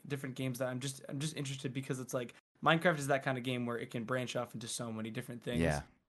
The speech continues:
Speaker 1: Um, it's kind of just a content-oriented game.
Speaker 2: Mm-hmm.
Speaker 1: Uh, and I believe that, uh, there's a lot of people on the platform who are streaming Minecraft, but realistically they're just doing,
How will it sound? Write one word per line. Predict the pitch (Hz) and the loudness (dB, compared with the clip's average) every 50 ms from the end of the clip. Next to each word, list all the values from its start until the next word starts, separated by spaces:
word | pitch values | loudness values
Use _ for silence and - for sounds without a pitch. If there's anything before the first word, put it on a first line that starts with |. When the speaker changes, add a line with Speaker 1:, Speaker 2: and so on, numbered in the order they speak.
| _ - | _ 0
Speaker 1:
Um, | 120 123 120 113 110 | 2 4 4 2 0
it's | 120 - - | -2 -4 -2
kind | - 135 127 | 0 0 0
of | 123 | 0
just | 123 123 - - | -2 -6 -6 -6
a | 127 | -4
content-oriented | - - 127 123 120 - 120 - - 120 113 113 120 127 131 135 147 147 | -2 0 0 0 -2 -4 -6 -6 -4 -4 -4 -2 -2 -2 -4 -4 -6 -4
game. | - 147 143 151 170 185 - - - _ - 104 | -2 -2 -2 -2 -4 -6 -8 -14 -14 _ 2 4
Speaker 2:
Mm-hmm. | 98 95 107 - | 6 6 8 6
Speaker 1:
Uh, | - | 6
and | 107 131 139 | 6 4 4
I | 139 | 4
believe | 135 143 147 151 156 156 151 143 131 | 4 4 4 4 6 6 6 6 6
that, | 135 127 120 - - - | 4 4 4 2 0 0
uh, | 131 123 123 117 | 0 2 2 2
there's | 113 127 131 131 | 0 -2 0 2
a | |
lot | 135 135 139 | 4 4 4
of | 135 | 4
people | 135 131 131 131 | 0 0 0 0
on | 123 | 0
the | 120 | 0
platform | - - 127 123 - - 123 117 113 | 2 2 2 2 2 -2 -4 -4 -4
who | 127 123 120 117 113 110 110 - - | -2 -2 -2 -2 -2 -4 -6 -4 -4
are | 127 131 | -4 -4
streaming | - - 180 170 165 143 135 | -4 -2 0 2 2 4 4
Minecraft, | 131 135 135 135 - 131 120 117 - | 4 4 2 0 0 -2 -4 -2 -4
but | - 123 120 | -6 -6 -4
realistically | 135 139 143 135 - - 135 135 135 123 | -2 -2 -2 -2 -4 -6 -6 -4 -6 -4
they're | 113 123 117 | -4 -4 -6
just | 113 127 123 - - | -6 -6 -8 -8 -6
doing, | - 147 131 127 123 120 117 117 | -4 -2 -2 -2 -2 -4 -6 -10